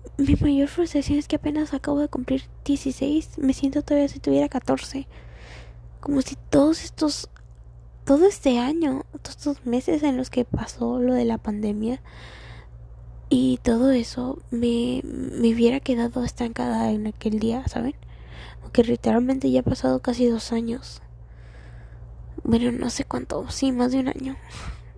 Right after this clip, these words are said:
Ay, ven, es, ay, lo siento. Además de que estoy,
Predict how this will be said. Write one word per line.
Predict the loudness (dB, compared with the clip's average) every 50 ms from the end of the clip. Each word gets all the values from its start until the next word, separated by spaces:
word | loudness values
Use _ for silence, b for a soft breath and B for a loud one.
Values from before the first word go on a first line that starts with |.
| -18 -18 -20 -18 -18 -18 -14 -10
Ay, | -6 -4 -2 -2 2 6
ven, | 6 6 6 6
es, | 2 -2 -4 -12 -20 -20 -20 -20 -20 -20 -20 -20 -20 -20 -16 -14
ay, | -10 -10 -10 -8 -6 -2
lo | -2 -2
siento. | -2 -2 -4 -6 -4 -4 -4 -4 -6 B B B B B B B B B B B B B B B -14 -16 -16 -16 -14 -12 -12 -12 -12 -14 -14 -14 -14 -12 -12 -12 -12 -10 -12 -12 -14 -14 -16 -16 -8 -2
Además | 2 4 6 6 4 4 2 2 2 2 2 4
de | 2 2
que | 2 0 0 0 0 0 -2
estoy, | -4 -8 -12 -8 0 6 8 8 8 8 6 -2